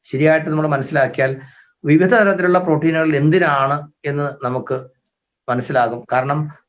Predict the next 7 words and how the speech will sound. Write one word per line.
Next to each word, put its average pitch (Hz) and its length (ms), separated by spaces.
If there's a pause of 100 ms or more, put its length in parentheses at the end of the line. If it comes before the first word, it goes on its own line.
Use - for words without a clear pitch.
(160)
പ്രോട്ടീൻ 151 480
നമുക്ക് 175 240
ആവശ്യമാണ്. 156 680 (120)
പലതരത്തിലുള്ള 180 680
പ്രോട്ടീന്റെ 156 600
സാന്നിധ്യം 139 640
നമുക്ക് 120 440